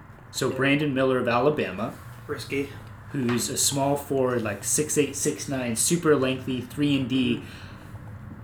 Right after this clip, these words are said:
Speaker 1: Brandon Miller, I loved his play at Alabama. He's got a great three-point
Speaker 2: Yeah.
Speaker 1: shot. He's solid defensively.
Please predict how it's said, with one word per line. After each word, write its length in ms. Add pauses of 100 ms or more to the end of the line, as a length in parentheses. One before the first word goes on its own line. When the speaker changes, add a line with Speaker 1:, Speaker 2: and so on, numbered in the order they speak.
(480)
Speaker 1:
Brandon 400
Miller, 440 (720)
I 120
loved 720 (140)
his 220
play 320
at 100
Alabama. 540
He's 160
got 140
a 60
great 460
three-point 380
Speaker 2:
Yeah. 60
Speaker 1:
shot. 300
He's 200
solid 380
defensively. 720